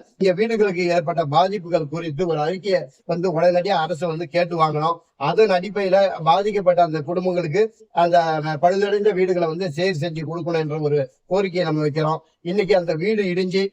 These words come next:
கிட்டத்தட்ட பத்து நாளுக்கு மேல ஒரு நாலு குடும்பங்களை சேர்ந்தவங்க இன்னும் அந்த வீட்டுக்கு குடியேற முடியாம ஒரு சூழல் இருக்கு. அஹ், நாளைக்கு வந்து ஸ்கூல் த-, திறக்கக்கூடிய சூழல்ல அந்த வீடுகள்ல வசிக்கக்கூடிய அந்த குழந்தைங்க நாளைக்கு என்ன பண்ண போகுதுங்கன்ற ஒரு சூழலையும்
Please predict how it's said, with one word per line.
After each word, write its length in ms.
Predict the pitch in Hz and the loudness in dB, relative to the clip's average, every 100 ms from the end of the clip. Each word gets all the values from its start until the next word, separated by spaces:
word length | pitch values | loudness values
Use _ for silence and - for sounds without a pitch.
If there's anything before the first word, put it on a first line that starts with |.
| _ | _
கிட்டத்தட்ட 460 | - 185 185 175 196 | -4 -2 2 2 2
பத்து 300 | - 170 226 | 2 2 2
நாளுக்கு 320 | 202 190 196 180 | 0 0 0 2
மேல 240 | 175 180 185 | 2 4 2
ஒரு 180 | 170 160 | -2 -2
நாலு 260 | 151 185 175 | 0 0 -2
குடும்பங்களை 460 | 156 190 208 185 151 | -4 -2 0 0 0
சேர்ந்தவங்க 520 | 165 165 170 165 190 208 _ | -2 0 -2 0 0 0 _
இன்னும் 280 | - 202 208 | -6 0 2
அந்த 180 | 185 170 | 2 0
வீட்டுக்கு 320 | 175 196 180 | -4 -6 -6
குடியேற 360 | 147 175 202 185 | -4 -2 2 2
முடியாம 360 | 170 165 175 180 | 0 4 4 4
ஒரு 180 | 165 160 139 - | -2 -2 -4 -8
சூழல் 440 | - 202 202 190 165 | -10 -2 0 0 0
இருக்கு. 320 | 185 160 196 196 - _ | -2 0 -2 -2 -10 _
அஹ், 460 | 175 175 175 175 165 | 4 4 4 2 2
நாளைக்கு 340 | 170 180 170 | 2 0 0
வந்து 220 | 175 202 | -2 -4
ஸ்கூல் 320 | 156 196 214 196 180 165 | -4 2 2 6 4 4
த-, 180 | 175 170 | 2 2
திறக்கக்கூடிய 540 | 165 185 196 175 180 165 151 | 0 -2 -4 -4 -4 -2 -4
சூழல்ல 420 | 185 180 170 196 233 _ _ | 0 2 2 0 -2 _ _
அந்த 260 | 175 190 190 | -2 2 2
வீடுகள்ல 420 | 196 214 202 190 | 2 0 2 2
வசிக்கக்கூடிய 500 | 175 160 202 185 180 | 2 0 -4 0 2
அந்த 220 | 160 175 185 | 0 0 0
குழந்தைங்க 460 | 156 185 196 196 202 | 2 2 2 -2 0
நாளைக்கு 180 | 175 170 160 - _ | -2 -2 -6 -6 _
என்ன 200 | 165 214 | -2 0
பண்ண 160 | 190 185 165 | 2 0 0
போகுதுங்கன்ற 720 | 175 202 190 180 196 180 180 | 0 0 0 0 0 2 2
ஒரு 160 | 165 165 160 156 | 2 0 -2 -4
சூழலையும் 500 | 185 196 180 196 - | 0 2 2 2 -2